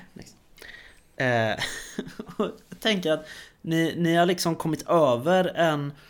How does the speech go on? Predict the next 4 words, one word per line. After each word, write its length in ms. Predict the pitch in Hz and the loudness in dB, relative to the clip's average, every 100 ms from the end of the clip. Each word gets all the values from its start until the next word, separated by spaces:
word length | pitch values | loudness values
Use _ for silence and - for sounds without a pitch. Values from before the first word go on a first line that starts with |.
| - - - - _ _ _ - | -20 -20 -20 -20 _ _ _ -2
en 140 | 156 | 0
skyttel 720 | - 175 - - 131 117 117 107 | 0 -2 -2 0 2 4 2 -4
med, 680 | - 139 131 123 117 110 117 | -8 -2 0 2 0 -2 -2
eh, 480 | 123 120 120 120 | -2 0 0 -2